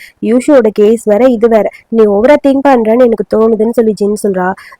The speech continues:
ஜுன்ஷிக்கு தம்பி ஏதோ இருக்கும் போல, தம்பி அண்ணனான்னு தெரியல, இருப்பான் போல, பிரிஞ்சிருப்பாங்க போல. So அது இன்னும் டீப்பாலாம் ஸ்டோரி சொல்லல, இந்த ஒரு டயலாக் தான் தெரிஞ்சது. So அதுக்கப்புறம் இவங்க ரெண்டு பேர் பேசிட்டு இருக்கிறத தள்ளி நின்னு பார்த்துட்டு ஜுன்ஷி அப்படியே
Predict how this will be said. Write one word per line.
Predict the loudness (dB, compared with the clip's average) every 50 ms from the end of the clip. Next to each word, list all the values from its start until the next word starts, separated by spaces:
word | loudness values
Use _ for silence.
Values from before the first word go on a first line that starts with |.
| _ -4 -2
ஜுன்ஷிக்கு | 0 0 0 -2 -4 -4 -2
தம்பி | 0 0 0 0 0 2
ஏதோ | 2 2 2 0
இருக்கும் | -2 -4 -4 -6 -6 -2
போல, | -2 -2 -2
தம்பி | 0 -2 -4 -4 -2 -2
அண்ணனான்னு | 0 0 0 -2 -2 -2 -4 -2 -2 -2
தெரியல, | 0 0 -2 -2
இருப்பான் | -4 -8 -8 _ -4 -4 -4 -2
போல, | -2 -2 0 0 2 2
பிரிஞ்சிருப்பாங்க | 2 2 2 2 0 0 0 -4 -4 -4 -4 -6 -4
போல. | -4 -2 -2 -2
So | -4 -4 -4 -2
அது | -2 -2 -4 -4
இன்னும் | -2 0 0 0 0
டீப்பாலாம் | -2 -4 -4 -2 0 0 0 0 -2
ஸ்டோரி | 0 0 0 0 -2 -4 -4
சொல்லல, | -4 -4 -2 -2 -2
இந்த | -4 -4 -4
ஒரு | -6 -6 -6 -6 -6
டயலாக் | -4 -2 -2 -2 -2 0 0 0
தான் | 0 0 0
தெரிஞ்சது. | -2 -2 -2 -4 -4 -2 0 0 0 0 -2 -8 -20 -20 -20 -14
So | -4 0 0 2
அதுக்கப்புறம் | 2 2 0 2 2 2 2
இவங்க | 4 2 2
ரெண்டு | 2 0 -2 0 2
பேர் | 2 2
பேசிட்டு | 2 2 0 0 0
இருக்கிறத | 0 0 0 0 0
தள்ளி | 0 0 2 2 2 2
நின்னு | 2 0 -2 -2 -2
பார்த்துட்டு | -4 -4 -4 -2 -2 -2 0 0
ஜுன்ஷி | 0 0 2 0 0
அப்படியே | 2 0 0